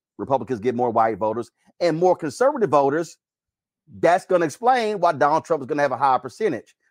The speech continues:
So that's the mistake we look at. Plus, polling is also a snapshot in time. When a poll drops, that poll could have been put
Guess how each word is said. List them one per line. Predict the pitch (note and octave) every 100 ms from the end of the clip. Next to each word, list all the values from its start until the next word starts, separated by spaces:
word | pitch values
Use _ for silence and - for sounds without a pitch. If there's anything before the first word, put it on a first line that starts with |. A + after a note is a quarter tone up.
| _
So | - F#3 E3+ D3 _ _
that's | A#2 G3 B3
the | -
mistake | F3 C#3+ - - A3 A3 _ _
we | C#3+ D#3+
look | F3 F#3
at. | E3+ -
Plus, | B3+ D#3 -
polling | - B3+ D4+ A#3+
is | F3+
also | - F#3+ G3+ - F#3 E3+ - _ -
a | D#3
snapshot | - - F3+ F#3+ - F3 D3+ -
in | C3+
time. | B2+ B2 E2 C#2 _ _ _ _ _ _ _
When | E3
a | E3
poll | - C4+ C#4+ A#3+
drops, | G#2+ D#3 F3+ - - - _ _ -
that | A#3 C#4
poll | A3+ G#3+
could | F#3+ G#3
have | F3
been | D#3+ C#3+
put | - B3+ G#3+